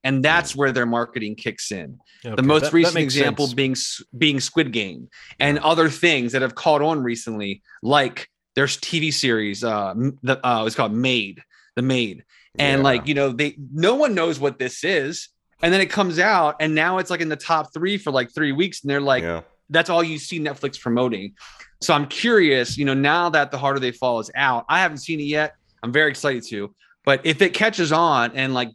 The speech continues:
Speaker 1: catches into those top three slots for a week or so, I'd almost be willing to bet you're gonna start seeing that on a lot more, like, sites, platforms, digital media, things that we would see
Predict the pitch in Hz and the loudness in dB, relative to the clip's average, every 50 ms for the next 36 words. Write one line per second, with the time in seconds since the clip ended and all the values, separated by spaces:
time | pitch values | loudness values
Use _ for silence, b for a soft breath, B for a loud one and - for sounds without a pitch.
0 | _ - - - 170 160 - 151 143 131 147 147 143 139 127 131 123 123 - - | _ -10 0 0 0 0 0 -2 -2 0 0 0 0 2 2 2 2 2 0 2
1 | 143 139 131 135 - 135 139 143 135 131 - - 139 131 131 123 - - - - | 2 2 2 0 -6 -8 -6 -4 -6 -6 -4 -2 0 2 2 0 -2 -6 -8 -4
2 | 135 123 120 117 110 107 104 _ _ _ - 117 110 107 110 131 135 147 151 - | -2 0 0 0 0 -2 -4 _ _ _ -6 -4 -4 -2 0 0 0 0 2 2
3 | 185 185 - - 196 180 185 190 190 190 196 b b b b b b b b b | 2 2 4 2 2 2 4 2 2 0 -2 b b b b b b b b b
4 | b - - 131 160 208 240 240 220 208 196 175 180 180 175 165 170 165 165 143 | b -2 2 4 6 6 6 6 6 4 2 2 0 -2 0 0 0 0 0 -2
5 | 120 107 101 143 139 131 120 - 135 131 135 165 175 185 175 165 147 - - 151 | -2 -2 0 0 0 0 0 -2 -8 -2 0 0 0 0 -2 -2 -4 -2 -2 -2
6 | 143 139 - - 147 143 139 131 123 123 123 120 117 113 113 - _ - 135 123 | -2 -2 -6 -6 -4 -4 -2 -2 0 0 0 2 0 0 -2 -6 _ -8 -4 -2
7 | 120 117 110 110 110 110 - _ _ _ _ _ _ _ _ - 127 120 120 135 | -2 -2 -2 -4 -6 -10 -12 _ _ _ _ _ _ _ _ -4 -2 0 2 4
8 | 143 143 175 160 139 139 135 135 135 131 123 123 120 117 117 _ _ _ _ _ | 4 4 2 2 0 2 2 2 4 4 2 2 2 0 -2 _ _ _ _ _
9 | _ _ _ _ _ _ _ - 131 127 120 - - - 175 156 147 139 - - | _ _ _ _ _ _ _ -2 -2 -2 -2 -2 0 4 4 4 4 4 0 -6
10 | - - - 151 143 147 - - 143 135 135 131 131 127 127 127 120 - 151 139 | -10 -2 0 2 2 2 0 -2 -2 -2 0 0 0 0 -2 -2 -4 -4 -4 -2
11 | 131 131 135 135 135 135 139 131 127 120 - - 160 160 151 143 135 127 143 147 | 0 0 0 0 0 0 0 0 -2 -2 -2 -2 -2 -2 -2 -2 -4 -2 -2 -2
12 | 139 135 135 - - - 175 160 151 143 127 - | -2 -2 -4 -4 -6 -2 0 0 0 0 -4 -8